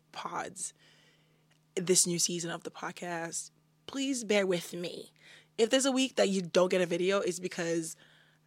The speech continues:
trying to do this, I gave up after ten minutes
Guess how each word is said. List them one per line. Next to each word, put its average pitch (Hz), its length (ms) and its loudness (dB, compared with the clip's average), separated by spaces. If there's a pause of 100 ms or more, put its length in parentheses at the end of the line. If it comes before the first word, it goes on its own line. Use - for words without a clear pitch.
(280)
trying 190 300 2
to 190 100 6
do 190 240 6
this, 196 640 8 (540)
I 185 80 8
gave 190 320 8
up 190 180 6
after 180 300 4
ten 190 260 4
minutes 190 560 6